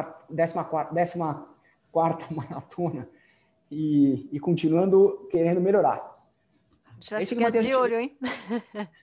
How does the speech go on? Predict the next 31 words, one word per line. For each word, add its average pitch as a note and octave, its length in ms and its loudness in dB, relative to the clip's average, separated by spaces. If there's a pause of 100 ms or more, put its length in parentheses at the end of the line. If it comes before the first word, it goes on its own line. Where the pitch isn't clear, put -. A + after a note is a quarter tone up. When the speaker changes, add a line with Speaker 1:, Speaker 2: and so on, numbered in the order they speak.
(120)
Speaker 2:
A - 1500 -20
gente - 0 -
vai A3+ 80 -6
ficar A#3 260 2
acompanhando, A3+ 680 -2
cobrando. G#3 520 -2 (480)
Agora, G#3 260 0
essa C4+ 220 0
pessoa D#4+ 300 -2
que D#4+ 100 -8
perguntou A#3 540 -2
de G3+ 160 -10
mudar G3 360 -2
de G3+ 180 -8
área, G3+ 380 -2
perguntou G3 440 -10
também, G3 460 -8
não G3+ 160 -6
ouvimos G#3 400 -10
falar G3+ 240 -2
de F#3+ 120 -16
headhunter G3+ 540 -8
ou G3 60 -8
coaching A#3 440 -2
para G3+ 220 -4
as F#3+ 180 -6
áreas A3+ 420 0
não B3 200 -2
médicas A#3 640 -2
da A3+ 140 0
saúde. E3+ 920 -6